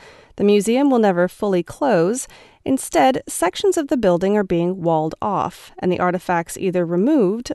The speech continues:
or protected in place. In the meantime, the staff are busily preparing the content, layout, and artifacts for the reimagined galleries. When the entire project is completed in time for the building's fiftieth birthday in twenty twenty-six,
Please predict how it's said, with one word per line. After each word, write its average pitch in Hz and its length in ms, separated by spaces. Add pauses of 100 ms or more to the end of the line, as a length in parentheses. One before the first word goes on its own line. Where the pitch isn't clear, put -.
or 208 120
protected - 540
in 147 140
place. - 580 (1500)
In 226 120
the 214 60
meantime, 277 640
the 247 120
staff 233 320
are 220 100
busily 277 500
preparing 185 580
the 175 60
content, 185 680
layout, 165 380
and 165 140
artifacts - 720
for - 220
the 330 60
reimagined 156 680
galleries. 160 800 (680)
When 311 120
the 320 80
entire 359 420
project 294 380
is 277 120
completed 269 600
in 220 120
time 220 280
for 214 100
the 208 100
building's 190 520 (100)
fiftieth 262 640
birthday 202 480
in 185 160
twenty 160 280
twenty-six, 170 680